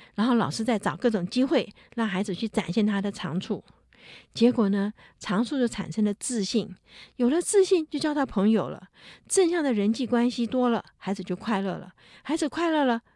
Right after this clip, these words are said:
他的学习就进步了，而学习就是我们教育的核心目的。所以这个做法是在于说，这样子长大的孩子遇到挫折的时候，他的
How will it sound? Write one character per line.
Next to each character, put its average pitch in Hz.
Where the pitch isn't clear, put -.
他 277
的 262
学 214
习 220
就 220
进 226
步 214
了， 143
而 185
学 190
习 190
就 220
是 208
我 180
们 165
教 190
育 190
的 175
核 175
心 202
目 202
的。 170
所 370
以 349
这 381
个 339
做 330
法 220
是 262
在 240
于 233
说， 277
这 427
样 392
子 311
长 262
大 285
的 277
孩 233
子 226
遇 339
到 359
挫 381
折 262
的 285
时 226
候， 240
他 277
的 262